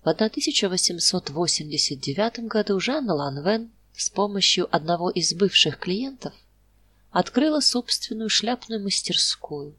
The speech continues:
на улице Рю Фобур Сен-Оноре. В то время шляпы были главным аксессуаром женского наряда, огромные и прихотливо украшенные, или маленькие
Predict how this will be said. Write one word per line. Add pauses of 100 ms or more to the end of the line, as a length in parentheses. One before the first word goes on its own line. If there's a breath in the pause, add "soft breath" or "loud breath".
на
улице (340 soft breath)
Рю
Фобур
Сен-Оноре. (1500)
В
то
время
шляпы
были
главным
аксессуаром
женского
наряда, (720)
огромные
и
прихотливо
украшенные, (1500)
или
маленькие